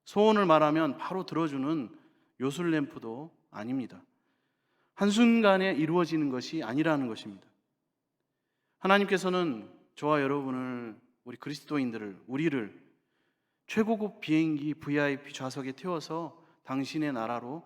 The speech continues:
데려가시는 분이 아닙니다. 하나님께서는 우리를 하나님의 자녀로 삼으신 후에 하나님의 자녀의 모습을 가질 수 있도록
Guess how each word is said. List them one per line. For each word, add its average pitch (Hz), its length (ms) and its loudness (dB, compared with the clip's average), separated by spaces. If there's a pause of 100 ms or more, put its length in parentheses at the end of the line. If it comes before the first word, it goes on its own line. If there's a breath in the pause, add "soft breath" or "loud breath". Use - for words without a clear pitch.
(380 soft breath)
데려가시는 127 600 -2
분이 110 340 -8 (320)
아닙니다. 104 540 -6 (1080)
하나님께서는 185 640 2
우리를 151 600 2 (480 soft breath)
하나님의 185 480 4
자녀로 156 320 4
삼으신 170 520 -2
후에 175 540 -4 (480 loud breath)
하나님의 196 680 4
자녀의 156 480 4
모습을 165 1040 0
가질 175 400 -4
수 170 160 -6
있도록 127 520 -6